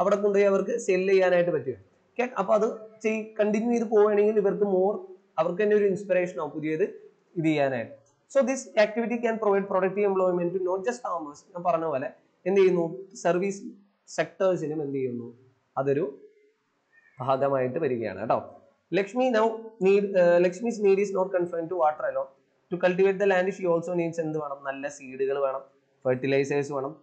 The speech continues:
Agricultural pump sets വേണം തുടങ്ങിയ. Being a poor farmer, she cannot afford. സ്വന്തമായിട്ടൊരു കിണർ കുഴിക്കാൻ തന്നെ കപ്പാസിറ്റി ഇല്ലാത്ത ആളാണ് Lakshmi. അപ്പൊ ഇനിയിപ്പോ കിണർ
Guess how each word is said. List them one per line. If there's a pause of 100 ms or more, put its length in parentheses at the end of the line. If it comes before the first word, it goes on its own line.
(260)
Agricultural
pump
sets (180)
വേണം (220)
തുടങ്ങിയ. (400)
Being
a
poor (100)
farmer,
she
cannot (260)
afford. (640)
സ്വന്തമായിട്ടൊരു
കിണർ
കുഴിക്കാൻ
തന്നെ (180)
കപ്പാസിറ്റി
ഇല്ലാത്ത
ആളാണ്
Lakshmi. (440)
അപ്പൊ
ഇനിയിപ്പോ
കിണർ